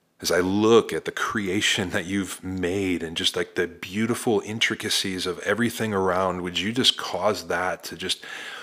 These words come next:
well up in wonder, which would lead to worship and joy and thanksgiving, that you would recenter my mind on you. Not just the hard things that are going on in my life and in this world right now, but I would ultimately think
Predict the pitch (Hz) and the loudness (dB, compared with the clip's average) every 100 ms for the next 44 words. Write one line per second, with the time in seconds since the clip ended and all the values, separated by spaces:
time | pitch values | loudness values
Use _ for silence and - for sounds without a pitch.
0 | - - 92 104 113 107 104 87 80 85 | -12 -2 4 6 6 4 4 0 2 2
1 | 104 98 80 85 - 85 92 104 98 87 | 2 2 0 -2 -8 -8 -6 -8 -8 -8
2 | 82 95 101 - 90 - - 80 78 - | -2 0 2 0 -2 -4 -14 -12 -4 -2
3 | 87 92 98 90 78 85 - 90 90 - | 0 2 4 2 0 -12 -10 -8 -4 -4
4 | - 101 98 90 82 95 92 87 98 110 | -2 -4 -4 -8 -8 -6 -6 -4 -2 0
5 | 113 - 107 110 95 90 85 85 90 92 | 2 2 2 0 -2 -2 -4 -4 -2 -2
6 | 87 82 - - - - - - - - | -2 -10 -16 -20 -20 -20 -20 -20 -20 -20
7 | - - 104 95 92 92 78 73 - _ | -10 -4 -4 -4 -4 -4 -4 -10 -20 _
8 | _ _ _ _ _ _ _ _ _ 101 | _ _ _ _ _ _ _ _ _ 0
9 | 110 - 104 - 95 - 98 98 98 - | 0 0 0 0 -2 0 2 2 -2 -4
10 | 95 95 90 87 90 87 90 85 87 87 | -4 -4 -4 -4 -2 -4 -4 -4 -4 -4
11 | 82 87 82 80 82 87 87 90 87 87 | -8 -8 -6 -4 -4 -4 -4 -8 -10 -8
12 | 87 - 87 87 90 87 85 87 90 85 | -8 -6 -4 -4 -2 -4 -4 -4 -2 -2
13 | 82 80 95 - 95 95 - 85 85 82 | -4 -4 -4 -6 -10 -10 -10 -12 -12 -14